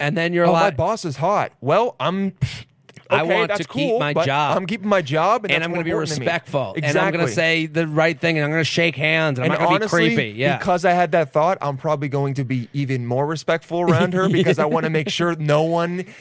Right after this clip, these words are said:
Speaker 2: insinuates that, 'cause I know every other dude in here who's interacted with her is
Speaker 1: Sure.
Speaker 2: probably thought the same
Speaker 1: It's,
Speaker 2: thing.
Speaker 1: and it's tough because we're
Speaker 2: We're
Speaker 1: talking
Speaker 2: animals,
Speaker 1: about, we're
Speaker 2: dude.
Speaker 1: talking about this right now, and
Speaker 2: Yeah.
Speaker 1: it's like,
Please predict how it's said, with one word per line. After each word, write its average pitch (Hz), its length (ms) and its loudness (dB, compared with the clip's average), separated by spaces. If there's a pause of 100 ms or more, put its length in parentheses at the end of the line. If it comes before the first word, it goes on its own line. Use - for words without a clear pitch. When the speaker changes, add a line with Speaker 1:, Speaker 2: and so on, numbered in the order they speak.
(120)
Speaker 2:
insinuates 180 560 -2
that, 214 160 -2
'cause 156 140 -4
I 147 80 0
know 147 200 0
every 170 300 -2
other 185 160 0
dude 170 260 -4
in 196 100 -2
here 208 280 0
who's 156 200 -4
interacted 160 380 -2
with 185 120 0
her 202 60 0
is 185 60 0
Speaker 1:
Sure. - 260 0
Speaker 2:
probably 147 340 4
thought 143 320 0
the 139 60 -8
same 123 300 -2
Speaker 1:
It's, 175 220 2
Speaker 2:
thing. - 80 -4
Speaker 1:
and 240 220 2
it's 240 200 -4
tough 320 320 2
because 208 460 -4 (240)
we're 185 160 2
Speaker 2:
We're 214 60 2
Speaker 1:
talking - 320 4
Speaker 2:
animals, 156 180 0
Speaker 1:
about, - 60 0
we're 226 140 4
Speaker 2:
dude. 196 80 0
Speaker 1:
talking 233 160 2
about 240 140 0
this 190 160 0
right 185 180 4
now, 160 380 -2
and 170 80 -2
Speaker 2:
Yeah. 147 120 2
Speaker 1:
it's - 140 -4
like, 156 220 -2